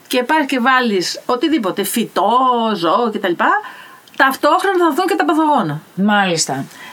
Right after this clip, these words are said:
Speaker 1: Γιατί
Speaker 2: Τα
Speaker 1: είναι
Speaker 2: άτομα.
Speaker 1: φορείς. Είναι φορ-, τι να κάνουν, αυτά ζουν και αυτά.
Speaker 2: Μμμ.
Speaker 1: Λοιπόν, ε, όσο πιο πολλά παθογόνα, λοιπόν, πιο πολλά ζώα έχεις, τόσο πιο πολλά παθογόνα. Φροντίζεις να έχεις καλές ιχθυοφορτίσεις και υγιεινή.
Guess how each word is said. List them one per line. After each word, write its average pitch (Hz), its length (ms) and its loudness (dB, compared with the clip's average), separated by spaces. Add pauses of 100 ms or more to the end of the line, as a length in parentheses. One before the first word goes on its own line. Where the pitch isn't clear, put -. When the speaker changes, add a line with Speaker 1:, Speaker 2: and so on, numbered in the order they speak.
(120)
Speaker 1:
Γιατί 247 400 0
Speaker 2:
Τα 320 80 4
Speaker 1:
είναι 320 100 4
Speaker 2:
άτομα. 370 260 2
Speaker 1:
φορείς. 202 280 0
Είναι 285 180 0
φορ-, 403 140 0
τι 427 160 -2
να 320 80 0
κάνουν, 202 180 2
αυτά 262 180 0 (240)
ζουν 208 120 0
και 262 80 -4
αυτά. 269 400 -2
Speaker 2:
Μμμ. 175 440 0 (240)
Speaker 1:
Λοιπόν, 160 420 -2 (280)
ε, 247 80 -2 (500)
όσο 392 140 0
πιο 302 160 0
πολλά 269 200 0
παθογόνα, 214 520 -2
λοιπόν, 180 240 -4
πιο 220 120 -2
πολλά 185 200 -2
ζώα 175 240 0
έχεις, 320 200 -2
τόσο 277 200 -2
πιο 233 160 -4
πολλά 202 180 -2
παθογόνα. 160 560 -4
Φροντίζεις 208 800 -2
να 185 100 -2
έχεις 196 360 -4
καλές 208 320 -2
ιχθυοφορτίσεις 196 800 -4
και 214 100 -6
υγιεινή. 196 680 -2